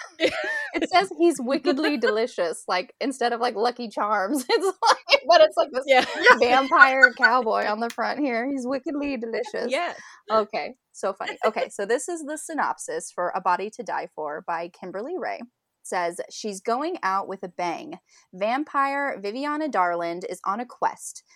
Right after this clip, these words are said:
Speaker 2: to recapture the best orgasm of her <laughs> almost eternal life before her impulsive past, namely two revenge-driven vampires she created,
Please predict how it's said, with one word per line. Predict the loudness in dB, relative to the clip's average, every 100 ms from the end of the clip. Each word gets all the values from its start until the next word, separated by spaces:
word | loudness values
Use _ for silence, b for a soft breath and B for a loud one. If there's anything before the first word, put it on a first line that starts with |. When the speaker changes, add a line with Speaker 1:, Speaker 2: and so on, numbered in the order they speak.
| b
Speaker 2:
to | -10 -6
recapture | -6 -6 -4 -4 -4 -8
the |
best | -8 -8 -6 -6 -6
orgasm | -4 -2 -4 -4 -6 -6
of | -6 -6
her | -6 -6
<laughs> | -2
almost | -2 2 0 0
eternal | -6 -4 -4 -2
life | -4 -6 -8 _ B B B
before | -2 2 2
her | 2 -2
impulsive | -4 -8 -2 -2 -2 -8 -8
past, | -2 0 -2 -6 -12
namely | -10 -8 -8 -10 -12
two | -8 -4
revenge-driven | -2 0 0 -2 -6 -6 -6 -6
vampires | -4 -6 -6 -4 -4 -4 -6
she | -12 -12
created, | -10 -6 -4 -4 -4 -8